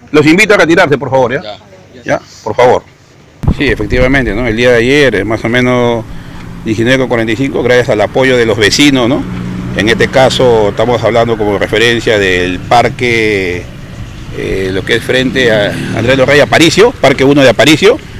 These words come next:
Speaker 1: llamó un vecino dando la información, ¿no? De que ahí en el parque se encontraban personas, jóvenes, un grupo de jóvenes,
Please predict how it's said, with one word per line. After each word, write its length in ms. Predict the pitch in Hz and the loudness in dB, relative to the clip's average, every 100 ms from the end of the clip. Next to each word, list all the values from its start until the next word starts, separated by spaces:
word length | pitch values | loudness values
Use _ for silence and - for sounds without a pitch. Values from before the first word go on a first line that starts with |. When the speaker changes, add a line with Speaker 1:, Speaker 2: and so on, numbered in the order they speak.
| - - - | -16 -14 -6
Speaker 1:
llamó 200 | 123 135 | 0 2
un 60 | |
vecino 280 | 131 113 170 | 0 0 -2
dando 160 | 117 120 | -2 -4
la 60 | |
información, 460 | 117 107 104 95 117 | -4 -6 -6 -6 -6
¿no? 100 | 107 | -4
De 120 | 87 | -6
que 280 | - 80 71 - - - - - 92 | -6 -8 -8 -10 -12 -12 -12 -10 -4
ahí 180 | 101 | 0
en 100 | 104 | 0
el 160 | 98 87 82 80 85 - | -2 -4 -4 -6 -6 -4
parque 280 | 110 107 98 | -4 -2 -2
se 80 | 95 - - - | -2 -4 -4 -6
encontraban 440 | 92 101 110 107 | -6 -2 0 0
personas, 500 | - - - 117 110 - | -2 -2 0 0 0 -2
jóvenes, 380 | 147 143 123 160 - - | 2 4 4 0 -2 -2
un 60 | 113 | 0
grupo 220 | 135 131 | 4 4
de 100 | 123 | 4
jóvenes, 420 | 156 143 143 | 4 4 4